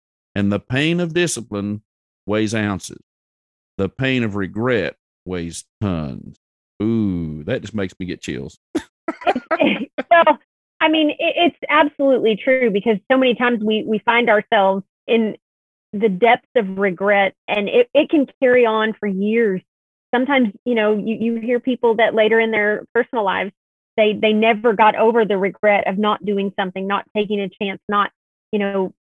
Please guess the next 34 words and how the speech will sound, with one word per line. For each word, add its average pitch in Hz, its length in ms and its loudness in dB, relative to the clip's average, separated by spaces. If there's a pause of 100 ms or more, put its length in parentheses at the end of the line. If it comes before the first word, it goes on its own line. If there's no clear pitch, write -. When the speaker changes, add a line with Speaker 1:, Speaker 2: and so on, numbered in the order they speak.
(160)
Speaker 2:
going 226 300 2
that 214 180 0
extra 214 300 -2
mile 202 260 0
to 208 120 -4
accomplish 202 520 -4
whatever 202 300 -2
goal 208 280 2
it - 80 -2
was 202 320 0
that 196 140 -8
they 190 200 -2 (120)
set 208 180 2
out. 208 440 0
And 208 340 -2 (500)
we 240 160 0
do 233 220 2
not 254 280 2
want 208 280 -2
people 214 220 -4
to 220 100 -6
live 190 220 -2
with 196 180 -4
regret. 208 380 0
If 220 220 -4
we 247 140 4
learn, 226 300 0
if 208 100 -4
we've 269 140 2
learned 240 300 2
anything 247 300 2
in 208 60 -2
the 202 60 -4
last 208 240 -2